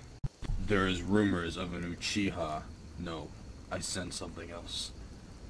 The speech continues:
It's a Senju. There is a Senju here in the land of Skyrim. She's...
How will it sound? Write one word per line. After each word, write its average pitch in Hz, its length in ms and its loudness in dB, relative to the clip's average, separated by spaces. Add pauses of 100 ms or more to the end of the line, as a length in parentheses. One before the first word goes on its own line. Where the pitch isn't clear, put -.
(280)
It's 95 160 -4
a - 60 -4
Senju. 95 560 0 (640)
There 92 120 2
is 90 160 -2
a 87 40 -2
Senju 92 760 2 (260)
here 87 600 0
in 92 60 -6
the 90 80 -4
land 90 360 -2
of 85 120 -6
Skyrim. - 840 -2 (1040)
She's... 113 960 -2